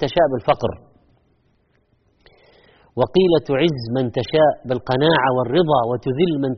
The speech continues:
تشاء بالحرص والطمع". ومن فوائد الآية أن العزة قد تكون في الدين وقد تكون في الدنيا. أما في الدين فأشرف أنواع العزة عزة الإيمان، كما قال الله تعالى:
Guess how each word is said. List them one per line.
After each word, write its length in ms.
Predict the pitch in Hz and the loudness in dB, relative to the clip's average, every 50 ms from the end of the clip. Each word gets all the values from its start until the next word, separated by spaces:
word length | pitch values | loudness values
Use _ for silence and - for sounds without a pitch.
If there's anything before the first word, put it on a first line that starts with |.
| - | -8
تشاء 280 | 120 - - 175 170 147 131 | -8 -2 2 4 4 4 2
بالحرص 380 | 131 135 - - 170 165 135 - - | -2 -8 -6 -4 -4 -4 -4 -6 -8
والطمع". 420 | 127 113 - _ 151 143 135 104 90 85 - _ _ _ _ _ _ _ _ _ _ _ _ _ _ _ _ _ - - - - - - - - - - - - - - | -10 -10 -4 _ -2 -2 0 -2 -6 -8 -16 _ _ _ _ _ _ _ _ _ _ _ _ _ _ _ _ _ -20 -20 -20 -20 -20 -20 -20 -20 -20 -20 -20 -20 -6 -2
ومن 180 | 147 156 160 151 - | 0 0 0 0 0
فوائد 320 | 175 190 226 269 277 240 196 196 | 0 2 2 2 2 0 0 0
الآية 320 | 175 - 185 196 185 170 165 - 151 | -2 0 -2 0 0 0 -2 -2 -2
أن 120 | 147 147 143 139 | -2 -2 -2 -2
العزة 360 | 131 147 175 165 135 127 135 - - | -2 -2 -2 -2 -2 -4 -6 -6 -6
قد 80 | 127 - - - | -10 -8 -6 -8
تكون 240 | 123 - - 185 170 139 | -8 -4 0 0 0 0
في 60 | - 127 101 | -2 -6 -8
الدين 320 | 95 101 127 127 113 92 80 82 - _ _ _ - | -6 -4 -4 -4 -4 -6 -8 -12 -18 _ _ _ -20
وقد 180 | 101 - - - - - | -12 -12 -12 -10 -6 -8
تكون 220 | 113 - 139 131 110 - | -6 -4 -4 -4 -4 -4
في 60 | 110 95 | -6 -4
الدنيا. 400 | 98 131 147 147 127 101 82 - - _ _ _ _ _ _ _ _ _ _ - 202 | -2 0 0 0 0 -2 -4 -8 -14 _ _ _ _ _ _ _ _ _ _ 0 0
أما 160 | 214 208 196 175 - | 2 2 0 0 -2
في 60 | 151 123 | -6 -10
الدين 360 | 113 123 170 190 160 131 131 147 - - _ _ _ _ _ _ _ _ _ _ _ _ _ _ _ _ _ _ _ _ _ _ _ _ _ _ _ _ _ _ _ _ _ _ _ _ _ _ _ _ _ _ | -6 -4 -2 -2 -2 -2 -4 -6 -10 -16 _ _ _ _ _ _ _ _ _ _ _ _ _ _ _ _ _ _ _ _ _ _ _ _ _ _ _ _ _ _ _ _ _ _ _ _ _ _ _ _ _ _
فأشرف 460 | - - - 254 247 - 254 233 196 170 185 123 160 | -2 0 2 2 0 2 0 0 0 0 -2 -2 -2
أنواع 260 | 170 175 196 202 170 160 160 | 0 2 2 2 2 2 0
العزة 320 | 156 151 190 165 135 131 151 135 | -2 -2 -4 -4 -2 -2 0 0
عزة 260 | 156 135 123 139 131 - 143 | 0 -2 -4 -8 -8 -8 -8
الإيمان، 440 | 135 135 131 127 131 156 170 165 143 123 - - | -6 -4 -4 -2 0 0 0 0 0 -2 -4 -4
كما 180 | 135 127 131 131 - | -4 -4 -4 -4 0
قال 100 | - 151 143 143 | 0 0 2 2
الله 180 | 151 151 143 131 - - | 2 0 0 0 -2 -2
تعالى: 280 | 123 131 160 165 151 | 0 2 2 2 2